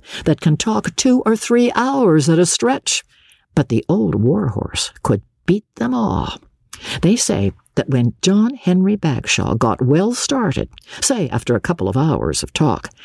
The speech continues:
he could speak as Pericles or Demosthenes or Cicero never could have spoken. You could tell Bagshaw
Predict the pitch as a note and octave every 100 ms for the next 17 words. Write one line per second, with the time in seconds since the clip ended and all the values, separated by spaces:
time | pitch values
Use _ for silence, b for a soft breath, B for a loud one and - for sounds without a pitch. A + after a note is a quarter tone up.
0 | B B B A3 B3 F3+ - - - G#3+
1 | G#3 - D3+ - - - B3 C3+ - G2
2 | F2+ F#2 B B D3 D3 E3+ F3 A3+ A#3
3 | - C#3+ A2+ A#2 - F3+ E3+ - E4+ -
4 | D3 B2+ B2 B F3+ G3 B3 C#4 G3+ G#2
5 | - - D2+ - - - - - _ _
6 | _ _ _ _ _ _ _ _ D#3 D3
7 | C3+ - F#3+ C4 A2+ G#2 - - F#2